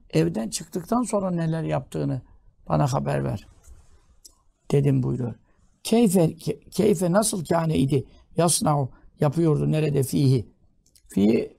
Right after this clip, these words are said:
e, yani, e, ba'de huruciye gidiyor. Fihi huruçtan sonra. Yani evinden çıktıktan sonra hane saadetlerinde gündüz giriyordu, işte kaylule yapıyordu, istirahat yapıyordu. Özel heyetler çağırıyordu. Onların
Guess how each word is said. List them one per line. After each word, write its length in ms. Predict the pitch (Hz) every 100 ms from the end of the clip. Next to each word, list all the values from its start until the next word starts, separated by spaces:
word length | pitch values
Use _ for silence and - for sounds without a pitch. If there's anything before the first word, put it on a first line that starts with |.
| _
e, 160 | - 151
yani, 560 | 277 190 175 170 160 - _ _ _ _ _
e, 500 | 269 - 104 104 - - 156
ba'de 260 | 170 165
huruciye 520 | 151 160 156 139 156
gidiyor. 360 | 139 127 117 113 - _
Fihi 240 | - 180 208
huruçtan 560 | - 175 175 - 180
sonra. 420 | 165 151 135 113 - _ _ _ _ _ -
Yani 180 | 139
evinden 480 | - 160 170 175 196
çıktıktan 540 | - - - 156 196 185
sonra 420 | 151 143 - 320 _ _ _ _
hane 340 | - 165 175 175
saadetlerinde 680 | - 170 165 156 156 165 160
gündüz 400 | 165 165 156 156
giriyordu, 300 | 165 156 147
işte 240 | 123 147
kaylule 420 | 151 156 160 160
yapıyordu, 440 | 156 139 156 143 143
istirahat 440 | 143 170 160 151
yapıyordu. 360 | 156 156 151 - _ _ _ -
Özel 280 | 151 165 156
heyetler 440 | 160 156 165 160
çağırıyordu. 680 | 165 160 156 151 143 147 - _ _ _ _
Onların 520 | 175 165 160 160 160